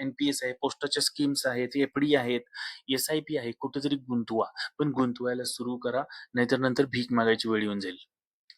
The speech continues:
त्यामुळे हा व्हिडिओ खूप महत्त्वाचा आहे. म-, सर्व तुमच्या मित्रांनाही पाठवून द्या. आणि थोडंसं कडक आहे नियम,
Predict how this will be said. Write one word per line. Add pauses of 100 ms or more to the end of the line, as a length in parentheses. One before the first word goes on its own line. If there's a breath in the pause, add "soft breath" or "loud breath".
(180 loud breath)
त्यामुळे
हा
व्हिडिओ
खूप
महत्त्वाचा
आहे. (380 loud breath)
म-,
सर्व (220)
तुमच्या
मित्रांनाही
पाठवून
द्या. (440 loud breath)
आणि (360)
थोडंसं
कडक
आहे (380 loud breath)
नियम,